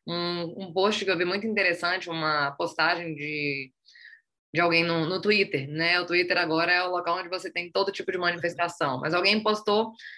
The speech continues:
é, justamente a ironia, né, da Lei treze nove meia quatro, um dispositivo como a execução provisória da pena que meses antes teve o reconhecimento da inconstitucionalidade pelo Supremo Tribunal Federal,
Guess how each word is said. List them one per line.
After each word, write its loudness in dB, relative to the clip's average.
é, 4
justamente 0
a 4
ironia, 4
né, 2
da 2
Lei -2
treze -4
nove -2
meia -2
quatro, -4
um -6
dispositivo 0
como 4
a 6
execução 0
provisória 4
da 2
pena 2
que -6
meses 4
antes 2
teve 2
o 2
reconhecimento -2
da 0
inconstitucionalidade 0
pelo -2
Supremo -4
Tribunal 0
Federal, 2